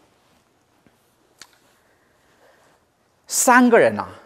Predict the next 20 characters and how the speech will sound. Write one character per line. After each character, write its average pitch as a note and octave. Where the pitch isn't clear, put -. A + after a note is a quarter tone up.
同 C#3
样 G#3
在 D3+
绕 D3
塔、 -
绕 C#3
佛 A2+
塔、 -
绕 C#3
这 A#2+
个 G#2+
塔。 -
三 G3+
个 F3
人 C#3+
的 C3
心 D3+
不 C3
一 G2+
样。 A#2